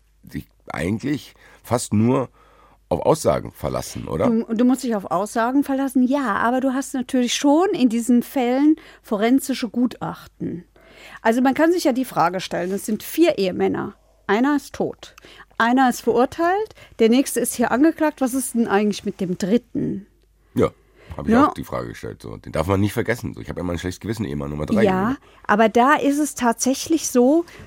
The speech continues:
Speaker 2: dass es da nicht so gut nachweisbar ist. I-,
Speaker 1: Okay.
Speaker 2: hier im Ehe-, im, im, im Fall Ehemann Nummer zwei, der jetzt verhandelt worden ist, ist es ja so, dass, ähm, die Polizei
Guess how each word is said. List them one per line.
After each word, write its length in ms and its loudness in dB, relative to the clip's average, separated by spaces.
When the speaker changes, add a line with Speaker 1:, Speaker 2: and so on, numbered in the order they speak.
Speaker 2:
dass 220 0
es 180 -6
da 300 4
nicht 220 6
so 100 0
gut 240 -2
nachweisbar 960 0
ist. 360 -8
I-, 160 0
Speaker 1:
Okay. 100 -8
Speaker 2:
hier 180 6
im 120 4
Ehe-, 320 2
im, 240 4
im, 220 2
im 200 2
Fall 220 0
Ehemann 320 4
Nummer 200 2
zwei, 240 4
der 160 4
jetzt 280 0
verhandelt 560 -2
worden 420 0
ist, 400 -4
ist 280 -4
es 60 -10
ja 180 0
so, 420 0
dass, 320 -4
ähm, 380 4
die 80 4
Polizei 920 0